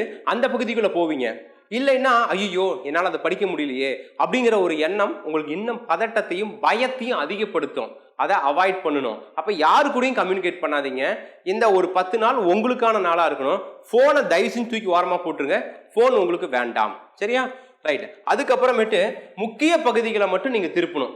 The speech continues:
எது முக்கிய பகுதினா உங்களுக்கு வகுப்புகள் நீங்க படிச்சிட்டு இருக்கும் காலத்துல குறிப்பு எடுத்திருப்பீங்க இல்லையா? So இம்பார்ட்டன்ட் டாபிக்ஸ் அப்படின்னு சொல்லி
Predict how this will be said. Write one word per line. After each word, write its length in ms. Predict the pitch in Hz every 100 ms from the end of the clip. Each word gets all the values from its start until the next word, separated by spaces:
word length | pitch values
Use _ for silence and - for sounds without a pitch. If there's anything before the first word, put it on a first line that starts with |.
| -
எது 200 | 190 233 320
முக்கிய 300 | 240 233 240
பகுதினா 460 | 196 185 180 208 175 202 - - -
உங்களுக்கு 320 | 202 214 180
வகுப்புகள் 540 | 180 247 285 294 285
நீங்க 180 | 247 214
படிச்சிட்டு 400 | 208 196 247 247
இருக்கும் 200 | 196 180
காலத்துல 340 | 170 170 165 170
குறிப்பு 300 | 254 285 277
எடுத்திருப்பீங்க 460 | 190 190 170 156 139
இல்லையா? 240 | 135 143 135 - - -
So 140 | - 220
இம்பார்ட்டன்ட் 560 | 214 214 233 226 208 190
டாபிக்ஸ் 380 | 170 170 165 160
அப்படின்னு 260 | 160 175
சொல்லி 200 | 202 180